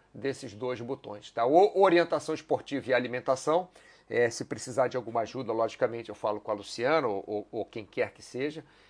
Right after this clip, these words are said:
é, eu, eu trabalho dentro, é, da minha área, que, enfim, eu sou generalista em saúde, então trabalho um pouquinho em cada área de saúde, mas alguma coisa específica eu procuro um profissional específico pra ajudar a gente, né?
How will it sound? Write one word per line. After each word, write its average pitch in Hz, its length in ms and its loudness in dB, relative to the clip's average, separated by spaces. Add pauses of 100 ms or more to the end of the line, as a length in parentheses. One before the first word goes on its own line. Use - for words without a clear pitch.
(160)
é, 120 260 -10
eu, 120 320 -6
eu 117 140 -8
trabalho 104 400 -2
dentro, 107 420 -6 (420)
é, 101 480 0
da 120 180 4
minha 123 260 -2
área, 147 440 6
que, 113 460 -6 (580)
enfim, 127 380 -6
eu 104 100 -4
sou 120 160 -4
generalista 123 800 0
em 107 40 -14
saúde, 117 500 0
então 117 200 -8
trabalho 117 360 -2
um - 20 -12
pouquinho 147 500 -2
em 120 60 -8
cada 113 320 0
área 120 160 0
de 107 80 -12
saúde, 143 400 0
mas 139 180 0
alguma 127 220 -4
coisa 135 200 -8
específica - 540 -10 (320)
eu 123 140 0
procuro 151 720 4
um 123 80 -12
profissional 113 480 -4
específico 147 680 -6 (240)
pra 123 140 -2
ajudar 113 340 -2
a 110 80 2
gente, 170 460 -2 (100)
né? 139 280 -10